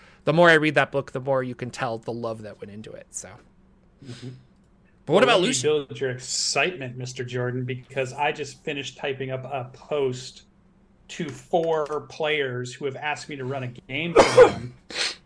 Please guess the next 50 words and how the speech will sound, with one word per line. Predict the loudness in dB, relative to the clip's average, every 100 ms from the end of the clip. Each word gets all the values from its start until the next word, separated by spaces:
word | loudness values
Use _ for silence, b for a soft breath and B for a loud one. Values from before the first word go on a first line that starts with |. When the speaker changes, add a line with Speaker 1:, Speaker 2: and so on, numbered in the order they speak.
| _ _
Speaker 2:
And | -6 -4
I | 0 0
have | -2 -6
said, | -6 -2 0 0 -4 -10
"Well, | -12 -6
what | -6 -6
kind | -10 -10 -10
of | -14
campaign | -16 -8 -4 -4 -4 -8
do | -8
you | -10 -14
wanna | -14 -18 -18
play? | -10 -10 -10
Do | -10
you | -8
wanna | -8 -8
play | -8 -6 -6
a | -8 -16
Drow | -18 -16 -8 -6 -4
in | -6
the | -10
Underdark | -10 -8 -8 -10 -12
campaign? | -14 -14 -14 -14 -14 -14 -18 _ b b _
Do | -12
you," | -8 -8 -8
no, | -12
I | -12
didn't | -16 -18
put | -18
that | -18
one | -18
in | -20
there, |
but | -20 -18 -10
I |
know | -10 -10
you | -8 -8
would, | -6 0
<laughs> | 0 0
you | -2 -2
would | -4
appreciate | -6 -8 -8 -10 -10
it. | -10 B B B B _ _
But | 2
I | 2
was | 2 2
like, | 2 0 -10 _ _ _
"Here | 0 4
we | 4 4
go. | 2 2 0 -4